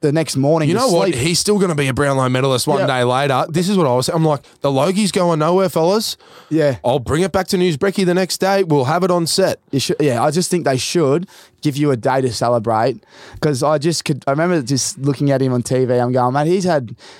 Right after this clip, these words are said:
Speaker 1: minimum an hour sleep 'cause he's had no choice." Like, you go on a four or five A M to celebrate, and then you got interviews at six till, like, eleven.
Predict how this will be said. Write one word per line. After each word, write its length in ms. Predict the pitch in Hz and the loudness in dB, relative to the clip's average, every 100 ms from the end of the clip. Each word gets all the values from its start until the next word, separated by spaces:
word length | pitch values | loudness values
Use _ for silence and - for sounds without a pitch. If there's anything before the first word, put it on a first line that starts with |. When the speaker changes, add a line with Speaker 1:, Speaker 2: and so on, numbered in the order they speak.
| - - | -18 -6
Speaker 1:
minimum 440 | 151 196 196 165 | -2 0 0 0
an 60 | 151 | 0
hour 260 | 147 143 | 2 0
sleep 380 | 131 - 147 139 | 0 -2 0 0
'cause 100 | 139 | 0
he's 240 | 131 120 - | -2 -2 -2
had 180 | 139 | -2
no 160 | 131 131 | 0 -2
choice." 380 | 113 135 113 120 | 0 0 0 0
Like, 80 | 135 | -2
you 80 | |
go 140 | 156 190 | 0 0
on 100 | 147 | 0
a 40 | |
four 220 | 117 127 123 | -2 0 0
or 60 | |
five 240 | 110 123 120 | 0 0 0
A 40 | 123 | 0
M 120 | 127 | 0
to 60 | |
celebrate, 500 | 113 143 147 120 127 | 0 0 0 0 0
and 80 | 123 | -2
then 80 | 135 | -2
you 60 | 143 | 0
got 100 | 135 | 0
interviews 380 | 156 139 139 | 0 0 0
at 100 | 135 | 0
six 420 | - - 247 - - | 0 0 0 0 -4
till, 220 | - 175 | 0 0
like, 220 | 156 143 | 0 0
eleven. 420 | 135 147 220 170 | 0 0 0 -4